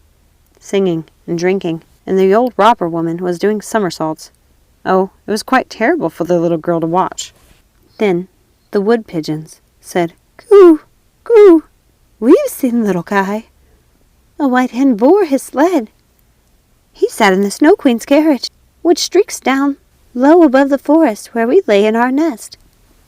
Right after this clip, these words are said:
She blew on us young birds, and all of them died except the two of us. Coo, coo. What are you saying up there?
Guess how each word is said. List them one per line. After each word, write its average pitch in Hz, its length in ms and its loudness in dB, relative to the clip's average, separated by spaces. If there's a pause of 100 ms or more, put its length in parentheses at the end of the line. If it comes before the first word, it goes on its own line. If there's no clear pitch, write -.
(160)
She - 240 -4
blew 233 540 2
on 247 260 -4
us 226 300 -4
young 233 300 -2
birds, 262 520 -4 (460)
and 240 100 -4
all 254 220 2
of 262 80 -6
them 269 180 2
died 233 420 -2 (120)
except 226 340 -8
the 240 80 -2
two 294 220 2
of 277 80 4
us. 294 440 -2 (220)
Coo, 349 480 4 (220)
coo. 392 600 6 (680)
What 269 160 4
are 294 40 6
you 330 120 8
saying 330 260 2
up 339 100 0
there? 381 200 2